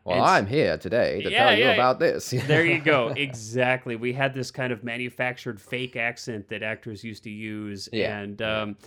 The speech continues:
Speaker 2: but, but we, but you buy it, I think, because the
Speaker 1: Mm-hmm.
Speaker 2: heart, the heart of it, as we keep going back to, is very genuine. But, I mean, and, you know, we talk about Johnny Depp, and his performance is very fun, and we buy it. But, but Landau's performance, and of course he won
Speaker 1: Oh,
Speaker 2: an
Speaker 1: he's
Speaker 2: Academy
Speaker 1: fantastic.
Speaker 2: Award,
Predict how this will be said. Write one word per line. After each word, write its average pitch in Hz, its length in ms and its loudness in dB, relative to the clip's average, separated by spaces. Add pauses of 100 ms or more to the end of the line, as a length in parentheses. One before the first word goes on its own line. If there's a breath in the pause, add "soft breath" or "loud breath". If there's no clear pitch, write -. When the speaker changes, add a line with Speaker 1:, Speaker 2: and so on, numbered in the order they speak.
(400 soft breath)
Speaker 2:
but, 131 220 -4
but 135 180 -2
we, 147 140 -4
but 131 240 -6
you 131 100 -4
buy 120 280 2
it, 95 220 -8
I 104 80 -8
think, 117 220 -10
because 120 300 -8
the 117 80 -10
Speaker 1:
Mm-hmm. 113 140 -10
Speaker 2:
heart, 127 420 -2
the 120 100 -12
heart 131 300 -4
of 104 100 -6
it, 98 100 -12
as 107 200 -12
we 113 80 -12
keep 113 200 -14
going 104 220 -8
back 101 300 -8
to, 110 100 -12
is 101 140 -14
very 104 180 -10
genuine. 117 480 -8
But, - 140 -8
I - 20 -6
mean, 117 240 -6
and, 113 180 -10
you 120 120 -10
know, - 20 -10
we 107 100 -10
talk 131 220 -4
about 117 220 -8
Johnny 113 260 -12
Depp, 110 280 -10
and 110 100 -16
his 113 100 -14
performance 110 560 -14
is 101 180 -18
very 120 440 -2
fun, 107 560 -8 (260 soft breath)
and 110 160 -8
we 123 140 -6
buy 117 320 0
it. 113 320 -4
But, 120 240 -8
but 117 200 -8
Landau's 127 380 -4
performance, 104 640 -10
and 104 100 -10
of - 80 -16
course 110 220 -10
he 113 100 -14
won 117 120 -4
Speaker 1:
Oh, 120 100 2
Speaker 2:
an 104 80 -2
Speaker 1:
he's 104 80 -12
Speaker 2:
Academy 117 340 -6
Speaker 1:
fantastic. 104 180 -8
Speaker 2:
Award, 160 380 -4